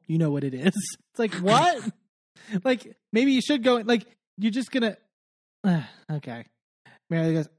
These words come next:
Speaker 1: "I don't know what you're talking about. There are rumors about you. I'm not spreading them."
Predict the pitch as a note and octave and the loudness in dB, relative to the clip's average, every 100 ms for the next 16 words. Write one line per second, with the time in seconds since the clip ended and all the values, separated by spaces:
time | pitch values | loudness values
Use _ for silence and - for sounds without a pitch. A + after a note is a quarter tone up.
0 | _ D3 F3 F#3+ F#3+ F#3 F3+ F3 F3+ F#3 | _ -2 0 0 0 0 0 0 -2 -2
1 | F#3+ F#3 A3 A3+ - C3 A#2+ A2+ G2 G#2 | -4 -2 -2 -2 -4 -8 -10 -14 -16 -18
2 | D#3+ D#3 D3+ D#3 E3 B3 D#4 B3+ A#3+ A3 | -10 -8 -6 -4 0 2 2 2 2 2
3 | G#3+ C#4+ G#3 E3 G3+ E4 - - - - | 0 0 2 2 0 -4 -12 -16 -16 -16
4 | - _ - F3+ F3 F3 - F#3 A3+ G#3 | -20 _ -6 -2 -2 -4 -6 -4 -4 -4
5 | B2 A2+ E3+ | -6 -8 -8